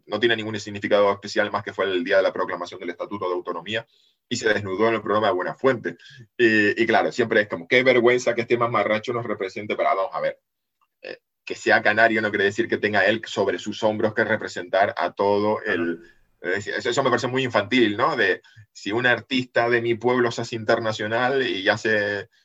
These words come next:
Speaker 1: y es polémico, "Oh, Dios mío, qué vergüenza, van a pensar, ¿qué van a pensar de mi pueblo?". Porque en mi pueblo hay de todo, hay de todo, la verdad que no se me ocurre ningún otro. Ah, bueno, Manolo Vieira.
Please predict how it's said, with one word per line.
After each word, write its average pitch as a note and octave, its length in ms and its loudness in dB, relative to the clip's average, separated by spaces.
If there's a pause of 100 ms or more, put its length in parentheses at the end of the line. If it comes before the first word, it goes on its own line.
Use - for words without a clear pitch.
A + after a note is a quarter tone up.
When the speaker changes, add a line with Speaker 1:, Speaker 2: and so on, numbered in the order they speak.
Speaker 1:
y A#2 80 -2
es A2 80 -4
polémico, A#2 540 0
"Oh, C3+ 100 2
Dios A2 140 0
mío, A#2+ 180 -4
qué A2+ 120 0
vergüenza, A#2 440 0
van G2+ 100 2
a A#2 60 4
pensar, A#2+ 300 -2 (240)
¿qué A#2 80 -2
van D#3 100 0
a F3+ 40 2
pensar C3+ 220 0
de A2+ 60 0
mi G2 80 -2
pueblo?". D#2 280 -6
Porque F2+ 180 -8
en F2+ 60 -8
mi F2 80 -4
pueblo G#2+ 200 0
hay B2+ 60 0
de B2 120 2
todo, B2+ 300 -4 (120)
hay F#2+ 80 -12
de F2+ 120 -6
todo, A2 320 -6 (640)
la E2 160 -2
verdad F2+ 160 0
que A#2 80 0
no C3 60 -2
se C3 80 -10
me B2 80 -4
ocurre A2 260 0
ningún G2+ 260 -4
otro. G2 240 -2
Ah, - 60 2
bueno, F2+ 180 -2
Manolo G#2 240 0
Vieira. F#2 380 -2